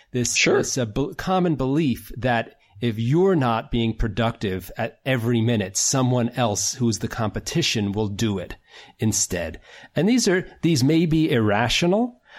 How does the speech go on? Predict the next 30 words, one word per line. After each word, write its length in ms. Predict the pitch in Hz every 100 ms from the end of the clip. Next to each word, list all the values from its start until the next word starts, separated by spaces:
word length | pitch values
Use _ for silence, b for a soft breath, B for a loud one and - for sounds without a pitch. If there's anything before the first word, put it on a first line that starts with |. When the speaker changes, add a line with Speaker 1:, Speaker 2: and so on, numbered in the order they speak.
| B
Speaker 1:
uh, 120 | - 117
but 240 | 123 117
they're 160 | 143 190
really 420 | 135 165 160 123
deep-seated 1120 | 95 104 147 147 - - 139 147 127 113 104
feelings 540 | - 135 131 127 117 113
and 100 | 104
beliefs 400 | 110 110 107 -
that 160 | 104
drive 380 | - 117 120 131
people. 340 | - 98 104 101
And 80 |
I 80 | 98
wonder 400 | 101 131 165 151
how 360 | 117 123 123 123
you 260 | 117 120
address 420 | 107 - 123 131 -
this 380 | 98 90 -
when 240 | 120 104 104
you're 240 | 110 107
inside 760 | 110 139 113 104 - 107 98 95
corporations, 800 | - 104 - 101 107 - 98 -
'cause 160 | 107
we're 60 | 123
not 220 | 120 123
just 200 | - 107
dealing 360 | - 110 104 104
with 140 | 101
logic 520 | 101 95 95 104 98
and 220 | 110 95